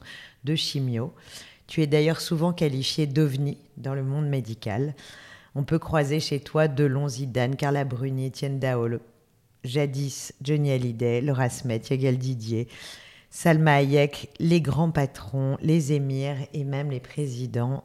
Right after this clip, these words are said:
de Giscard à Macron. Tu as écrit de nombreux ouvrages et nous nous retrouvons ici aujourd'hui pour parler du dernier, Nourrir sa force de vie, aux éditions Le Duc. Et comme vous pouvez le voir,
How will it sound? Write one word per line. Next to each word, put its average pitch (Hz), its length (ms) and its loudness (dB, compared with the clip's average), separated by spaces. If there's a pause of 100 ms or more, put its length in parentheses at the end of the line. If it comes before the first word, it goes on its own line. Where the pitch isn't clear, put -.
de 123 180 -4
Giscard 120 680 -6 (180)
à 139 120 0
Macron. 123 600 -6 (480)
Tu - 240 -4
as 143 100 2
écrit 131 540 -6
de 127 200 -8
nombreux 147 640 0
ouvrages 117 680 -4
et 120 340 0
nous 143 260 0
nous 139 200 -4 (380)
retrouvons 147 800 -2
ici 147 280 -6
aujourd'hui 120 500 -4 (380)
pour 123 160 -8
parler 135 360 -2
du 123 140 -6
dernier, 131 640 -2
Nourrir 160 500 -2
sa 123 200 -4
force - 500 -2
de 127 160 0
vie, 113 260 -4 (500)
aux 131 60 -6
éditions 139 600 -6
Le 139 160 -2
Duc. 135 420 -8 (380)
Et 127 100 -12
comme 214 320 -2
vous 170 160 -4
pouvez 143 280 -6
le 127 80 -6
voir, 123 460 -8